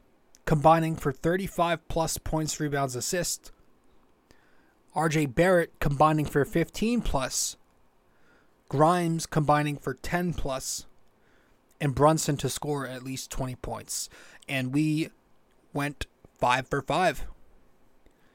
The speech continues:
Big win on the plus one sixty-five. We also won another bet I put down. I had two bets. Well, no, I had three, and I hit two of those parlays. Uh, the other one that I hit was the, uh,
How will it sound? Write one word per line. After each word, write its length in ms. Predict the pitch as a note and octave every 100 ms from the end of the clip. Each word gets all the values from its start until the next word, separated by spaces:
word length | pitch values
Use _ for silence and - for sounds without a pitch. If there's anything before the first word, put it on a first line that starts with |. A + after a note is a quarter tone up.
| _ _ _ _ _ _ _ _
Big 200 | E3+ D#3+
win 200 | D3 E3+
on 60 | E3+
the 80 | C#3+
plus 340 | - E3 -
one 180 | D#3+ D#3
sixty-five. 600 | - D#3 - C3 D#3+ D#3
We 100 | D#3+
also 380 | A#3 B3+ A#3 G3+
won 380 | D#3+ E3+ F3
another 340 | D#3+ D3 D#3+ D#3
bet 300 | C3+ C3 B2+ -
I 80 | C3+
put 240 | B2+ C3+ -
down. 180 | C3+
I 80 | D3+
had 140 | F3 -
two 240 | - G#3+
bets. 360 | E3 D#3+ - -
Well, 160 | D#3
no, 120 | C#3+
I 80 | B2
had 120 | C3
three, 520 | - - F3 D3 B2+ D3+ - - _ _ -
and 140 | D3
I 80 | C3+
hit 260 | A#2 D3+ -
two 220 | F3+ D3+
of 60 |
those 180 | A#2 G#2+
parlays. 640 | - D#2+ G2 G#2+ A2+ - - _ _ - _ _
Uh, 280 | C3 B2+ B2+
the 180 | C3 D#3
other 120 | F3
one 200 | D#3 D3+
that 120 | C3
I 60 | B2
hit 340 | A2+ B2+ - -
was 480 | B2+ B2 A#2+ - - - -
the, 200 | A#2+ A#2
uh, 240 | A2+ A2+